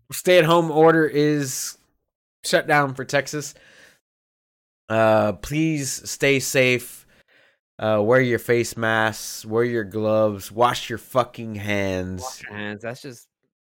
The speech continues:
Speaker 2: common thing. Uh, yeah, guys, make sure, take care of yourselves, take care of each other.
Speaker 1: Take
Speaker 2: You know
Speaker 1: care
Speaker 2: how
Speaker 1: of
Speaker 2: it is.
Speaker 1: yourselves, take care of each other, and we'll see you guys next week.
Speaker 2: Definitely. We love you. Peace out. Be safe. See ya.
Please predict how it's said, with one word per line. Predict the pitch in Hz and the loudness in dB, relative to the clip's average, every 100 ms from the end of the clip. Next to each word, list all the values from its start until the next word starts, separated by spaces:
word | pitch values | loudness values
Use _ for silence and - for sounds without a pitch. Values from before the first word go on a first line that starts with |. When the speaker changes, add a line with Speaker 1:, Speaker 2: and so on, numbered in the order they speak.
| _ _ _ _ | _ _ _ _
Speaker 2:
common | 107 92 92 92 | -12 -12 -14 -16
thing. | 95 95 80 | -16 -16 -16
Uh, | 127 | -16
yeah, | 143 160 165 | -12 -6 -4
guys, | 160 156 | -4 -4
make | 190 | -6
sure, | 202 185 | -4 -6
take | - - 190 | -6 -12 -6
care | 196 | -4
of | |
yourselves, | 196 123 120 - | -4 -4 -6 -8
take | 117 | -12
care | 139 | -10
of | 127 | -12
each | 123 87 | -12 -14
other. | 82 85 98 _ _ _ _ | -14 -14 -20 _ _ _ _
Speaker 1:
Take | 120 | -4
Speaker 2:
You | |
know | 117 | 2
Speaker 1:
care | 123 | 2
Speaker 2:
how | |
Speaker 1:
of | 117 | 4
Speaker 2:
it | |
is. | 110 | 2
Speaker 1:
yourselves, | 110 - | -2 -2
take | 104 - | -10 -4
care | 98 | -4
of | 95 | -4
each | - | -4
other, | 90 90 92 | -4 -4 -6
and | 87 92 | -8 -8
we'll | 95 | -8
see | - 98 | -8 -6
you | 90 | -4
guys | 85 87 | -6 -6
next | 82 67 110 | -12 -10 -10
week. | - | -10
Speaker 2:
Definitely. | 104 92 139 | -12 -16 -6
We | 131 | -2
love | 127 110 | -2 -2
you. | 107 | -8
Peace | - 117 | -10 -8
out. | 113 107 | -6 -6
Be | 110 | -10
safe. | - 110 104 - | -10 -8 -10 -12
See | 107 | -12
ya. | 101 | -12